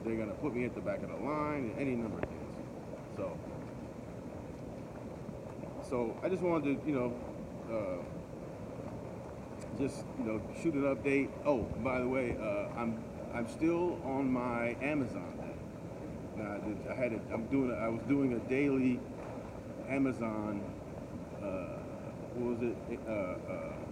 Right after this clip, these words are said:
Journey to Amazon daily thing, whatever. But here's the thing.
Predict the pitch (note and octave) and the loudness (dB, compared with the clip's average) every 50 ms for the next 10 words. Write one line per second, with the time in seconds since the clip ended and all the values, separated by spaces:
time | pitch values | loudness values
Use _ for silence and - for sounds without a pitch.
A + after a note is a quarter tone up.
0 | - - - - - - - - - - - - - - - - - - - - | -8 -8 -8 -8 -8 -8 -8 -8 -10 -8 -8 -8 -8 -8 -8 -8 -8 -8 -2 2
1 | C3 C#3+ C#3+ C3+ C3+ B2 A#2 A2 B2 C3+ C#3 C#3 C3 C3+ C#3+ C#3+ C#3+ C#3+ C#3+ C#3+ | 2 4 6 6 4 4 2 2 2 2 2 2 2 2 0 0 0 0 -2 -2
2 | B2+ G#2+ G#2 G#2+ C#3 C3+ C#3 C3+ C3 B2+ B2 - C3 C3 C#3+ C#3 C#3+ C#3+ - B2 | -4 -4 0 2 2 4 4 4 2 2 0 0 0 0 2 0 0 -2 -2 -4
3 | A#2 A#2+ C3 C3+ C3+ C3+ C3+ - B2+ - - - - - - - - A2+ A2+ A#2 | -2 0 0 0 0 0 -2 -4 -4 -4 -4 -2 -2 -2 -2 -2 -2 -2 0 4
4 | C#3 D3+ C3 A2+ A#2 G#2 - G#2 F2+ | 4 4 4 4 0 -2 -2 -4 -4